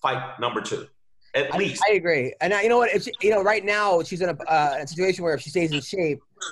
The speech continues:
Speaker 2: um, she could actually, uh, be right there because they're looking for girls.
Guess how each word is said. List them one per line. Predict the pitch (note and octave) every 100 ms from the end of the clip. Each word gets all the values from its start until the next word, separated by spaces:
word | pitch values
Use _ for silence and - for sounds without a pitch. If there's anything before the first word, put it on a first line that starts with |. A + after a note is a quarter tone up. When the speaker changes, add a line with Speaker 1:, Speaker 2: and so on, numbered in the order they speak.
| - _ _ -
Speaker 2:
um, | D3+ C#3+ C#3+ C#3
she | B2+ E3
could | D3+
actually, | C#3+ D3 - C#3+ C3+ B2 - _ _ _ _ - C#3
uh, | D3 B2+ A#2
be | D3+
right | F#3+ B2+ -
there | A2 G#2
because | A#2+ C#3+ C3 B2
they're | C3
looking | D3+ E3 C#3+
for | C3
girls. | B2+ A#2